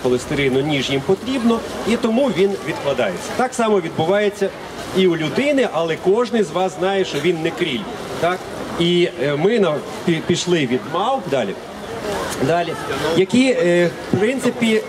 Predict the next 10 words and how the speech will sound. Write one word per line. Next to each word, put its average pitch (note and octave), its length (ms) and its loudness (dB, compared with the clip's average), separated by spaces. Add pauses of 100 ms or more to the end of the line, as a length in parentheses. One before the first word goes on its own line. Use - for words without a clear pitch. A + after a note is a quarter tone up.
(120)
всеїдні F#3+ 720 0 (100)
тва-, C#3+ 160 0 (220)
тварини, G3+ 600 2
які A3 640 0
їдять, G#3 480 0
ну, C3+ 80 4
майже E3 500 2
як F#3 220 2 (480)
люди, D3+ 440 4
бачите. F2+ 340 -4